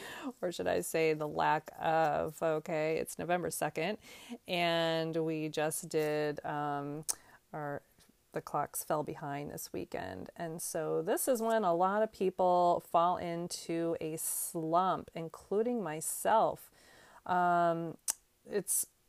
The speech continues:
known as seasonal affective disorder, or sad, S A D. And it is a type of depression that occurs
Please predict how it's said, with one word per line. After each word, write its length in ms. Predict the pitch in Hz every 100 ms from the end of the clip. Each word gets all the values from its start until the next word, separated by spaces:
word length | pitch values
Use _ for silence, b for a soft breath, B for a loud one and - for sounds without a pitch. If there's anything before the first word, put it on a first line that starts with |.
| -
known 460 | 180 175 180 196
as 440 | - 165 160 160 160
seasonal 480 | - - 160 175 180
affective 400 | - 170 165 180
disorder, 680 | 208 - 180 165 160 170 190
or 600 | - 170 160 160 165 196 -
sad, 840 | - - - 156 143 143 156 226
S 260 | - 170 -
A 180 | 180 185
D. 580 | 175 160 151 156 180 208 B B B B -
And 400 | 202 208 208 208
it 120 | 214 220
is 220 | 285 427
a 60 |
type 240 | - 302 294
of 100 | 254
depression 480 | 208 - 214 - 214
that 100 | 185
occurs 600 | 175 196 180 180 185